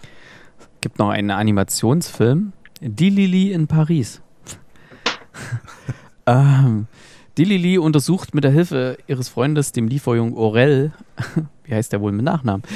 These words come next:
<laughs> eine Reihe mysteriöser Kindesentführungen, <laughs> die das Pariser Belle Epoque plagen. Ja,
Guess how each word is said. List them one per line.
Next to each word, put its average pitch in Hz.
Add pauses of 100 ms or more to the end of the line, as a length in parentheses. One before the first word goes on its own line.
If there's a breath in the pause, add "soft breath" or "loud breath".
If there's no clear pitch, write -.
(120)
<laughs> -
eine 156
Reihe 139
mysteriöser 147
Kindesentführungen, 147 (220 loud breath)
<laughs> 160
die 135
das 123
Pariser 127
Belle 120
Epoque -
plagen. - (880 loud breath)
Ja, 85